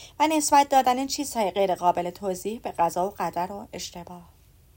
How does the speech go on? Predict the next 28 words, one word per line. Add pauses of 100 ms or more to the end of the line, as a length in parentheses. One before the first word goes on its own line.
(640)
گفت: (600)
«به (180)
نظر
من
هر
دو
به
نحوی
اقبال
شدن، (380)
طوری
که
ما
هیچ
تصوری
از
آنها
نداریم. (580)
افراد
مغرضی
احتمالاً
پیش
هر
کدام
بد
دیگری
را
گفتن.